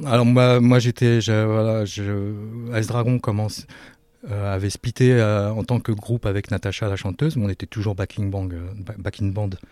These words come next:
chez Tricatel. Euh, je crois que c'est Christophe, euh, <laughs> le, le responsable des lieux. Moi, je, c'est, c'est un ami, euh, il m'a fait comprendre que moi, j'avais fait assez de temps à main d'œuvre. Et,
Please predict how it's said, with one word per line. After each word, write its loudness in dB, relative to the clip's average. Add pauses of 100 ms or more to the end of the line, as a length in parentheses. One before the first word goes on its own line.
(380)
chez -6
Tricatel. 6
Euh, 8
je 0
crois -2
que 0
c'est -2
Christophe, 2
euh, -2 (420)
<laughs> -8
le, 4
le -4
responsable -2
des 0
lieux. 4 (680)
Moi, 0
je, 0
c'est, -8
c'est -2
un -2
ami, 6
euh, 0
il -2
m'a 2
fait -4
comprendre -2
que -4
moi, 0
j'avais 0
fait -4
assez -2
de -12
temps -4
à -2
main -4
d'œuvre. 0 (680)
Et, -4